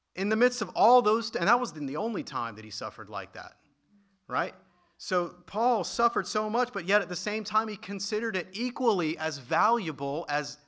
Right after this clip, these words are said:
being in heaven. That's, wh-, I, I don't know about you, but when it comes to grasping salvation, the fact that our eternal life has already begun as believers, our e-, the,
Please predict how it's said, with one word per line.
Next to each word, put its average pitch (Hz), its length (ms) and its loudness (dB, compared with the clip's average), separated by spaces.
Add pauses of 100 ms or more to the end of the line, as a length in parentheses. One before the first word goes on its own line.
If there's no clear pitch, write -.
(200)
being 196 360 0
in 160 100 -4
heaven. 156 340 -2 (1120)
That's, 170 440 2
wh-, 170 200 -16 (320)
I, 147 100 -12 (120)
I 156 100 0
don't 196 120 -2
know 165 60 0
about 151 240 -2
you, 214 120 -10
but 127 240 -10 (380)
when 151 140 0
it 170 100 -2
comes 196 300 -2
to 180 80 -4
grasping 160 680 -2
salvation, 156 720 -2 (800)
the 151 60 -8
fact 165 280 4
that 170 140 -4
our 147 280 0
eternal 147 440 -4
life 127 260 -4
has 127 220 -6
already 131 440 -6
begun 113 460 -8 (680)
as 127 160 -8
believers, 120 600 -14 (580)
our 143 240 2
e-, 143 180 -8
the, 127 260 -10